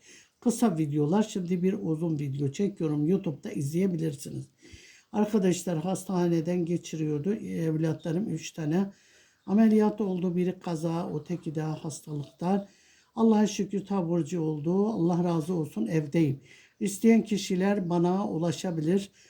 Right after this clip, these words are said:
Onlar dün taburcu oldu. Bugün ben de evdeyim. Mayıs'ın son günleridir. Allah böyle herkese güzellikler versin. Şimdi sizin için bir geneldir. Her zaman ne zaman izlersen o zamanın, tarihin,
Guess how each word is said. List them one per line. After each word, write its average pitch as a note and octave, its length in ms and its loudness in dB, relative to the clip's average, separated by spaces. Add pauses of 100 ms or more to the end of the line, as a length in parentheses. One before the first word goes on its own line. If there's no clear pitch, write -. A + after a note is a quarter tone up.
(180)
Onlar F#3+ 380 2
dün E3+ 140 4
taburcu D#3 520 -2
oldu. D3+ 380 0
Bugün E3 320 0
ben D#3 200 2
de D#3+ 60 0
evdeyim. E3 600 2 (340)
Mayıs'ın G3+ 420 0
son F#3+ 280 -4
günleridir. D#3 840 0
Allah F3 400 -2
böyle D#3+ 220 0
herkese E3+ 500 -4
güzellikler D#3 800 -4
versin. D#3+ 420 -4 (440)
Şimdi F#3+ 460 2
sizin F3 360 0
için F3+ 540 0
bir F#3+ 320 0 (420)
geneldir. E3+ 580 6
Her F3 200 0
zaman E3+ 520 0 (300)
ne G#3+ 140 4
zaman F3 300 4
izlersen E3 680 -2
o F#3+ 120 -4
zamanın, D#3 580 2
tarihin, D#3+ 680 0